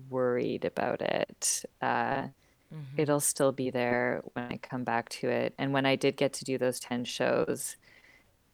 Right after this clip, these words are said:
Speaker 1: I created something new, and it was wonderful, and it was super fun. And as those opportunities come up, I'm gonna do them, but I'm not in a place where I have time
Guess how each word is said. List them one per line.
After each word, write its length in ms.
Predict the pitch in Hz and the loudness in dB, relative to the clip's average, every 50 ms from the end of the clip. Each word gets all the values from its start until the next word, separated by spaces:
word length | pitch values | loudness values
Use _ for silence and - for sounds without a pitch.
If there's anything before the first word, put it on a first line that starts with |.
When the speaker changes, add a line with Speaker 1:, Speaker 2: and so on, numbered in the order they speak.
| _ - | _ 6
Speaker 1:
I 100 | 143 143 | 6 6
created 460 | - - - - 123 127 120 123 120 | 6 0 -2 2 2 4 4 4 2
something 400 | - 131 117 113 - 123 123 117 | 2 0 -2 0 0 -2 -2 0
new, 420 | 123 123 123 120 117 117 120 113 - _ | 0 0 0 2 2 0 0 -2 -4 _
and 140 | - 135 123 | -2 0 0
it 80 | 110 | 2
was 160 | - 127 120 127 | 2 0 0 0
wonderful, 720 | 120 107 110 120 120 - - - 120 113 - - 78 - - - | -4 -4 -4 -4 -6 -2 0 0 2 2 2 0 -2 -2 -4 -6
and 80 | 135 | -4
it 100 | 120 110 | -4 -2
was 120 | 110 113 - | -2 -4 -4
super 260 | - - - - 110 | -6 -6 -4 -6 -6
fun. 540 | - - - - - - - - - - - - _ _ _ _ _ _ _ _ _ _ _ _ - | -2 -2 -2 -2 -2 -4 -6 -6 -8 -10 -12 -14 _ _ _ _ _ _ _ _ _ _ _ _ -4
And 160 | 143 131 123 | -4 0 2
as 200 | 117 120 120 - | 2 2 2 2
those 280 | - 131 127 123 120 131 - - _ | 4 4 4 4 0 -4 -12 -4 _
opportunities 600 | 143 127 - 131 - - 135 123 117 123 123 120 - | -4 -2 -2 -4 -6 -4 -4 -4 -2 -4 -4 -4 -6
come 240 | - - - 117 120 | -8 -8 -6 -4 -4
up, 240 | - 127 - - - - | -4 -6 -6 -10 -14 -12
I'm 100 | - 127 | -10 -8
gonna 220 | 117 123 117 120 113 | -8 -6 -6 -6 -6
do 180 | 110 - 120 | -4 -6 -6
them, 400 | 117 120 120 117 117 117 117 117 - _ | -4 -4 -4 -4 -4 -6 -10 -10 -6 _
but 320 | 120 117 101 107 107 - _ _ _ _ _ _ _ _ _ _ _ _ _ - | -2 -2 0 -2 -4 -6 _ _ _ _ _ _ _ _ _ _ _ _ _ 2
I'm 160 | 151 135 135 | 2 2 4
not 200 | 131 131 131 127 | 4 4 4 4
in 140 | 135 131 131 | 4 2 2
a 60 | 127 | -4
place 440 | - - - 123 120 127 - - - | -4 0 0 0 2 0 -2 -4 -4
where 100 | 120 120 | -4 -2
I 220 | 120 - - - | -2 -2 -2 -4
have 380 | - - - 135 123 123 - - | -4 -6 -4 -4 -4 -4 -6 -10
time 640 | - - - 139 131 127 123 123 123 120 120 123 131 | -8 -8 -4 -2 0 0 0 0 0 -2 -2 -4 -6